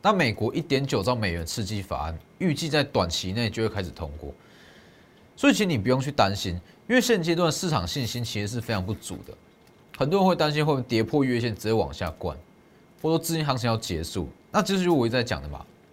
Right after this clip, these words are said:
指数上涨的时候太过乐观，那指数下跌或是行情不好又太过悲观，因为你看的都是当下的行情啊。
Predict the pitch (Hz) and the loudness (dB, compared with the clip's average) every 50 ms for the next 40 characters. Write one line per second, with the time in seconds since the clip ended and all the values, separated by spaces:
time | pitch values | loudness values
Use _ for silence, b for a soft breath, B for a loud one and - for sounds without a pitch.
0 | - _ - - _ _ _ - _ _ _ _ - B B B B B B B | -20 _ -20 -20 _ _ _ -20 _ _ _ _ -20 B B B B B B B
1 | B B - 185 185 185 240 254 240 254 220 180 151 139 120 113 110 143 143 147 | B B -2 0 2 4 4 6 6 6 6 6 4 2 2 2 2 4 2 4
2 | 123 151 135 120 120 131 123 120 113 104 95 - 101 95 95 104 123 147 143 - | 4 2 0 2 2 2 2 2 2 0 0 0 0 0 0 0 -2 -2 -2 -2
3 | - 104 92 151 156 139 - - 175 147 120 104 - 98 87 87 110 127 135 117 | -4 -4 0 0 0 0 2 4 4 4 4 2 0 -4 -6 -4 -4 -6 -2 -2
4 | 120 110 101 - 98 95 - - - - - 80 67 - B B B B B B | 0 -2 -2 -2 -6 -6 -4 -4 -4 -4 -4 -6 -6 -6 B B B B B B
5 | B B B B B B - 151 147 - - 117 104 90 107 101 95 - 85 85 | B B B B B B -4 -2 -2 0 0 -2 -2 -2 -2 -4 -2 -2 -4 -4
6 | 85 - 80 73 78 - - - - - - _ - - _ _ _ _ _ _ | -4 -4 -6 -6 -8 -10 -16 -20 -20 -20 -20 _ -20 -20 _ _ _ _ _ _
7 | _ _ _ - _ _ _ _ _ _ _ - - 233 254 196 135 - 196 185 | _ _ _ -20 _ _ _ _ _ _ _ -4 0 0 2 2 2 4 2 4
8 | 151 143 147 139 139 123 127 117 139 123 98 90 85 80 87 82 - - - - | 4 2 2 2 0 0 0 0 0 0 0 0 -2 -4 -6 -8 -10 -12 -14 -14
9 | 78 | -18